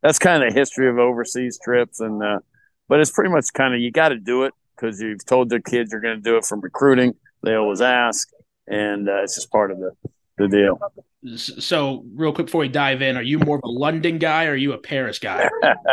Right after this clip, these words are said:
Speaker 1: <laughs> I'm a, uh, I'm a U S A guy, I think is what it is. But, uh,
Speaker 2: <laughs>
Speaker 1: that's what, that's what I was telling, uh, some fri-, the, the little, uh, uh, uh, friends here, the youngsters that were, they're asking. But,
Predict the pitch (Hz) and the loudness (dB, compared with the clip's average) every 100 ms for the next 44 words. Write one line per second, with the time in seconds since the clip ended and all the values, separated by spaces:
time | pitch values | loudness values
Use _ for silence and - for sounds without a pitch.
0 | 117 - - - - - 190 160 139 123 | 0 -2 -4 -10 -12 0 4 6 4 4
1 | 120 110 - _ _ - 135 127 127 151 | 2 2 -2 _ _ -4 0 4 6 6
2 | 131 131 131 113 107 101 98 104 92 95 | 6 4 2 2 -2 -2 -6 -6 -4 -2
3 | 90 104 101 98 - 98 - 107 101 151 | 2 2 2 0 -2 -4 0 2 4 6
4 | 110 107 107 107 120 113 110 - _ _ | 6 6 4 2 2 2 2 -4 _ _
5 | _ - 123 - 127 117 110 110 120 110 | _ -2 -2 0 0 2 0 0 0 0
6 | 107 104 101 - _ _ _ - 123 110 | -2 -4 -6 -10 _ _ _ -2 0 0
7 | - 120 113 113 110 104 107 113 113 117 | 0 0 0 0 0 -2 -4 -6 -4 -2
8 | 113 - _ - 113 113 - - 113 101 | -2 -6 _ -14 -10 -10 -10 -10 -8 -10
9 | _ - 110 107 107 110 - - - - | _ -2 2 2 0 -4 -10 -16 -16 -18
10 | - - - - 123 117 104 110 110 104 | -20 -20 -8 2 4 4 4 6 6 6
11 | 110 110 113 117 117 - 113 104 - 107 | 4 2 2 2 2 4 4 4 4 4
12 | 104 107 107 107 107 - 104 104 110 | 6 4 4 2 0 -2 -4 -2 -2